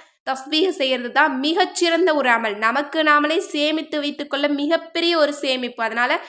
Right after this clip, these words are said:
கட்டாயம் இந்த அஸ்தக்ஃபிருல்லாஹ்ங்கிற திக்ரையும் நீங்க பத்து முறை ஓதிக்கோங்க. இதற்கு பிறகு கேட்கக்கூடிய எந்த துவாவையும் அல்லாஹ் மறுக்கவே மாட்டான்.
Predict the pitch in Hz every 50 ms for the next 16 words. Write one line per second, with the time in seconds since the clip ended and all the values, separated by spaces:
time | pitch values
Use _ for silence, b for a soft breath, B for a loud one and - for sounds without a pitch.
0 | B B B - 262 269 277 262 - 330 320 311 302 311 311 302 262 254 226 233
1 | 294 - - - 320 320 320 311 330 311 294 294 277 285 330 349 285 262 254 254
2 | 262 233 214 254 - - - 339 320 320 294 320 339 294 262 240 226 302 330 -
3 | 277 262 254 262 - 330 311 285 277 302 294 262 247 247 240 254 240 247 285 311
4 | 262 233 226 233 233 - 233 - 254 269 294 285 - 262 247 254 254 269 262 262
5 | 254 240 220 214 226 254 294 262 254 269 254 247 247 254 285 285 240 220 240 285
6 | B B B B B B - 226 220 240 269 254 - 262 233 262 285 269 214 196
7 | 190 208 190 B